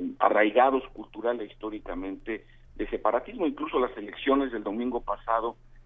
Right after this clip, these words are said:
en Alemania ya se ha estudiado bien el perfil de los votantes y quienes le dieron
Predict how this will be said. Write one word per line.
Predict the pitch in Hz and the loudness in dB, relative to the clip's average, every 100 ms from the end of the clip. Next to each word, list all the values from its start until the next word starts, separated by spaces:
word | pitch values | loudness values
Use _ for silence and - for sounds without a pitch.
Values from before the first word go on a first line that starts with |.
| - | -10
en | 101 | -6
Alemania | 101 104 117 127 127 | -4 -2 0 2 0
ya | 120 117 - | -2 -4 -4
se | |
ha | 113 | -8
estudiado | - 107 110 107 | -10 -6 -2 -2
bien | 107 107 | -2 -4
el | 104 | -6
perfil | - - - 113 | -8 -10 -8 -6
de | 101 | -4
los | 90 82 | -6 -8
votantes | 90 - 120 143 143 - - - - | -4 0 0 0 -6 -10 -12 -10 -8
y | 170 | -6
quienes | 110 113 107 | -2 -2 0
le | 110 | 0
dieron | 113 143 160 | 2 4 2